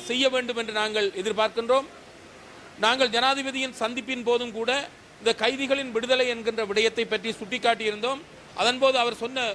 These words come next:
ஒரு விடயம் என்னவென்றால், சட்டமா அதிபருடன் பேசி அந்த விடுதலையை செய்வோம் என்ற கருத்தினை சொல்லியிருந்தார். தாமதப்படுத்தாமல் இந்த தமிழ் அரசியல் கைதிகளை விடுதலை செய்வதன் மூலம் நீங்கள் பாரபட்சமற்றவர்கள்,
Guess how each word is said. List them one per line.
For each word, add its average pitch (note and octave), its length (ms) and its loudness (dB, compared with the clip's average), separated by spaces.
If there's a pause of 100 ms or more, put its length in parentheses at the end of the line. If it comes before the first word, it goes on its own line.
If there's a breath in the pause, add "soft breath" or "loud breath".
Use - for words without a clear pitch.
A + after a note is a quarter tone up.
ஒரு A3 200 -2
விடயம் C4 280 -2
என்னவென்றால், A3+ 500 -2 (460)
சட்டமா C4+ 440 0
அதிபருடன் A#3 540 -4
பேசி B3 340 -4 (460)
அந்த A#3+ 200 0
விடுதலையை C4+ 380 -2 (140)
செய்வோம் C4+ 360 0
என்ற B3 200 -4
கருத்தினை A3+ 400 -4
சொல்லியிருந்தார். A#3 560 -2 (420)
தாமதப்படுத்தாமல் B3+ 1040 0 (460)
இந்த A#3 140 0 (400)
தமிழ் C4 260 2
அரசியல் B3+ 420 -2
கைதிகளை A#3 420 -4
விடுதலை B3 340 0
செய்வதன் A3+ 380 -4
மூலம் C4 300 -2 (480)
நீங்கள் C4 360 4 (960)
பாரபட்சமற்றவர்கள், C4 1120 2